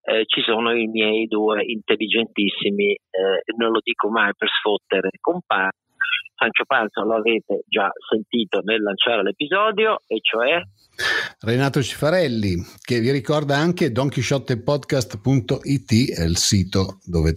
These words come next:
Speaker 2: potete trovare le puntate e i link per iscrivervi o per fare iscrivere i vostri amici.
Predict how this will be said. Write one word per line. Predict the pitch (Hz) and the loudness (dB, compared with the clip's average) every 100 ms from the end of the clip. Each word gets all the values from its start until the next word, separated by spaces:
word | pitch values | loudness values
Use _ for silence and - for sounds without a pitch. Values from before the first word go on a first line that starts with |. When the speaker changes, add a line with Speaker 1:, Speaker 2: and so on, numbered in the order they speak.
| - | -2
Speaker 2:
potete | 85 92 90 | 0 0 2
trovare | 87 92 85 82 | 2 2 2 2
le | 82 | 0
puntate | 85 123 117 78 80 - 76 80 - | 2 0 0 -2 -4 -2 0 2 0
e | - 82 80 - 98 | 2 2 2 -4 -4
i | |
link | 98 117 110 101 92 | 0 0 0 -2 -4
per | 95 | 0
iscrivervi | 92 - - 95 92 85 95 - | 0 0 0 2 2 0 -2 -2
o | 165 143 - | -2 -2 -2
per | 147 | -4
fare | 113 143 143 | -2 0 0
iscrivere | 123 - 135 135 123 | 0 0 -2 0 2
i | 113 | 2
vostri | 120 113 - | 0 -2 -2
amici. | 107 131 104 - - | 0 2 0 -4 -10